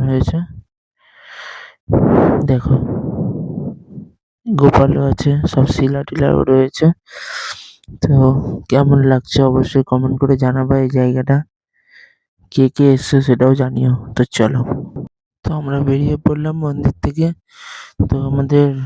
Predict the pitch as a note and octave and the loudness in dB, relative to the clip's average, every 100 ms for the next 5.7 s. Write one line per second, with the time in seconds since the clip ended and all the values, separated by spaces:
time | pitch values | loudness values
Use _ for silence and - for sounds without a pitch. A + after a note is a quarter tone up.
0 | B2+ _ - - C3+ C3+ D3 C#3+ C#3 C#3+ | -12 _ -4 0 2 2 2 2 2 2
1 | C#3+ C#3 C#3+ C3+ C#3 C#3 C#3 C#3+ C3+ C3 | 0 2 2 2 0 0 2 4 4 4
2 | C#3+ C#3 C#3+ D3+ - - - - _ C#3 | 4 6 6 4 0 -18 -20 -20 _ 0
3 | C3+ C3+ C3+ C3 C3 - _ _ _ _ | 4 4 2 -4 -4 -6 _ _ _ _
4 | - - D3+ C3 - C3+ C3 B2 C3 C#3+ | -4 0 2 0 2 4 4 2 2 0
5 | C3+ C3+ C3+ C#3 C#3+ C3+ | 4 4 4 4 2 0